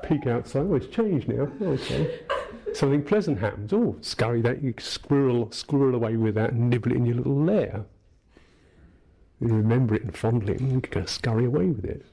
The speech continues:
And you got tired of that, you have another peek out.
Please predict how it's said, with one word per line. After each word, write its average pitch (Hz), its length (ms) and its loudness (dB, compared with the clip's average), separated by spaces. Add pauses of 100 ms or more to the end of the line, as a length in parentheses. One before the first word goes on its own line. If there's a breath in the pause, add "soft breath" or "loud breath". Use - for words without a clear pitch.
(140)
And 139 160 0
you 127 60 4
got 120 200 -4
tired 117 220 0
of 104 60 2
that, 127 160 0
you 135 80 -4 (140)
have 123 140 0
another 139 200 2
peek 131 360 -2
out. 117 300 0